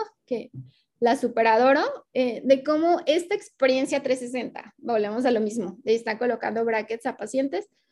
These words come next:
pero les ponen mascarillas o les ponen sus parches para las ojeras, esos pequeños detalles,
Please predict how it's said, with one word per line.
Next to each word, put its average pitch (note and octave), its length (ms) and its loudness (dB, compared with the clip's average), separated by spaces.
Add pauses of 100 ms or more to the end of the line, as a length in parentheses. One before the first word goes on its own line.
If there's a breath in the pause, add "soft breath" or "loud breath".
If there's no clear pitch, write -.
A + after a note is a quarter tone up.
(240)
pero A3+ 360 4
les A3+ 220 4
ponen B3 800 0 (160)
mascarillas B3 1200 2 (340)
o A#3 100 -2
les A3+ 240 0
ponen A#3+ 340 -2
sus B3 240 -6
parches B3 840 0 (920)
para A3 220 6
las G3+ 180 2
ojeras, C4+ 680 2
esos - 280 -18
pequeños D4+ 520 2
detalles, B3+ 680 2